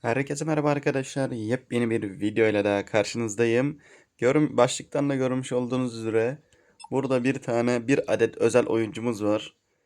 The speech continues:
İlk defa bu özel oyuncudan açacağım. Altmış iki, altmış üç bin tane biriktirmişim. Bakalım hangisi çıkacak? Nelerimiz var? İlk önce ona bakalım.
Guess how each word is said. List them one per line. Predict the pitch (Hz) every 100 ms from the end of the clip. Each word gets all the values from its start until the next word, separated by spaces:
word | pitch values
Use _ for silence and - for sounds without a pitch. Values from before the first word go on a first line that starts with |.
| -
İlk | - 151
defa | 139 143 139
bu | 127
özel | - 117 120
oyuncudan | 120 117 113 117
açacağım. | - 120 107 113 131
Altmış | - 110 - 117
iki, | 113 - -
altmış | - - 120 127
üç | 139 -
bin | 120
tane | 113 120 127
biriktirmişim. | 127 110 - 110 104 101 131 151 - _ _ _ _ _ _ _ _ _ _ _ -
Bakalım | 104 113 117 127
hangisi | 120 151 135 -
çıkacak? | 113 110 104 98 98 - _ _
Nelerimiz | - 107 117 127 147 120
var? | 113
İlk | 117 -
önce | 113 117
ona | 120
bakalım. | 101 107 117 147